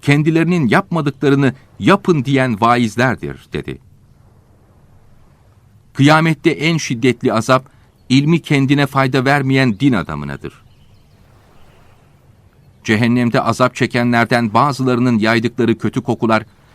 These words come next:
diğerlerine ateşten daha fazla azap verir.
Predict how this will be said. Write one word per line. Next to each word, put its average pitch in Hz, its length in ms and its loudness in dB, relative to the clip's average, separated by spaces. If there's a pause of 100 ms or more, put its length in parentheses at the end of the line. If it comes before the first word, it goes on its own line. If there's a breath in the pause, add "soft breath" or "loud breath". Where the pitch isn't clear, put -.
(280 soft breath)
diğerlerine 131 640 2 (220 soft breath)
ateşten 139 580 0
daha 127 200 4
fazla 101 360 0
azap 90 420 -2
verir. 76 220 -8